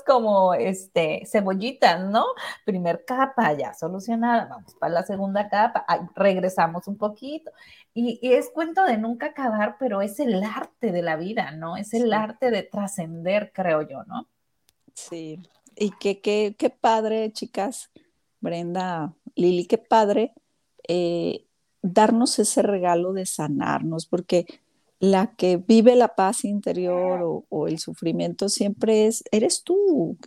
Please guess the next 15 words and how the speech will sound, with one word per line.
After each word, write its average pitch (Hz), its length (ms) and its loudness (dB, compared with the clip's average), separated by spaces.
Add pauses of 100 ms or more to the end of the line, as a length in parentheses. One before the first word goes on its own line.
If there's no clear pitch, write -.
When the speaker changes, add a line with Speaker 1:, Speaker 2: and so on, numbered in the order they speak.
(140)
Speaker 2:
o 202 40 -2
sea, 202 280 2
siempre, 226 840 2
eh, 180 240 2
al 190 160 0
favor 202 400 2
que 226 120 2
le 233 120 6
haces, 214 500 0 (280)
siempre 247 420 2
es 339 160 -2
a 320 60 2
ti 277 160 -2
misma. 220 400 2
Entonces, 202 460 0